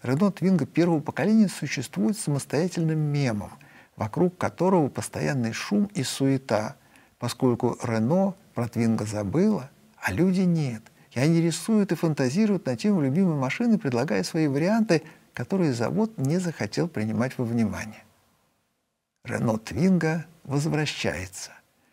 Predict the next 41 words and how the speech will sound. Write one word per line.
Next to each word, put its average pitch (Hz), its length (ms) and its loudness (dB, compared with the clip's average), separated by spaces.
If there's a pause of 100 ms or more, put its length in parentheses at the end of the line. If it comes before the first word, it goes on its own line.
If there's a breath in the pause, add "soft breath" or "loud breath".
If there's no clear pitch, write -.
(240)
И - 80 0
это 196 200 4
именно 196 360 6
тот 185 440 2
любимый 156 640 4
и - 200 0
очаровательный, 147 1000 0 (100)
но 226 80 4
чуть 202 180 2
более 180 220 4
современный. 117 640 -2 (540 soft breath)
Редко, 220 340 4
но 180 120 6
бывает, 233 400 4
когда 170 300 0
в - 60 -4
ту 196 220 -2
же 143 140 2
воду 202 340 2
входят 170 380 0
дважды. 110 520 -2
Ведь 170 220 2
Fiat 180 380 2
пятьсот 170 340 0
смог, 180 440 0 (260 soft breath)
хотя 220 220 0
это 180 180 4
единственный 131 540 2
пример 131 300 2
на 117 100 4
всю 110 160 -2
планету. 98 480 -4 (360)
Mini 185 360 6
не 107 140 0
сумел, 175 480 0
Volkswagen 131 440 2
Жук 127 220 -2
не 120 80 -4
сумел, 247 340 0
а 185 40 0
Fiat 233 420 -2